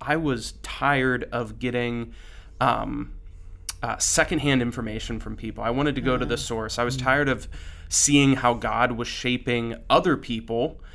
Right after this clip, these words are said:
Speaker 1: and I wanted God to shape me. So I realized, well, if I want God to shape me, I need to go to his word, not just read someone else's word
Speaker 2: Yeah, that's
Speaker 1: about it.
Speaker 2: great. Cool.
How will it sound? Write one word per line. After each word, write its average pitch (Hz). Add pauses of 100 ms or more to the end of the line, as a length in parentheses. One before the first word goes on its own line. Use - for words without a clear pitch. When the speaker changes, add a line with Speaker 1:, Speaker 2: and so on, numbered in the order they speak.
(140)
Speaker 1:
and 127
I 139
wanted 143
God 123
to 120
shape 123
me. 127
So 123
I 123
realized, 123
well, 123
if 123
I 120
want 113
God 113
to 117
shape -
me, 120
I 107
need 113
to 110
go 117
to 110
his 117
word, 107
not 113
just 117
read 117
someone 113
else's 113
word - (280)
Speaker 2:
Yeah, 175
that's -
Speaker 1:
about -
it. 156
Speaker 2:
great. 160 (840)
Cool. 220